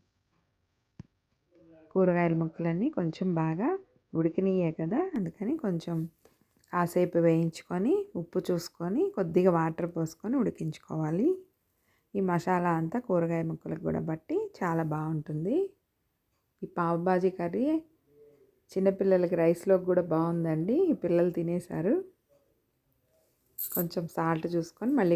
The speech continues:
కొద్దిగా వేసింది. తర్వాత కొత్తిమీర కూడా వేసుకొని ఈ ముక్కలన్నీ మనం స్మాష్ చేసుకోవాలి.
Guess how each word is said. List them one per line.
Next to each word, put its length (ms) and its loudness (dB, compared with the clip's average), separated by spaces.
కొద్దిగా 360 2
వేసింది. 500 -2
తర్వాత 400 -2
కొత్తిమీర 440 -2
కూడా 160 -2
వేసుకొని 800 -6
ఈ 120 0
ముక్కలన్నీ 600 -4
మనం 200 -2
స్మాష్ 380 -4
చేసుకోవాలి. 760 0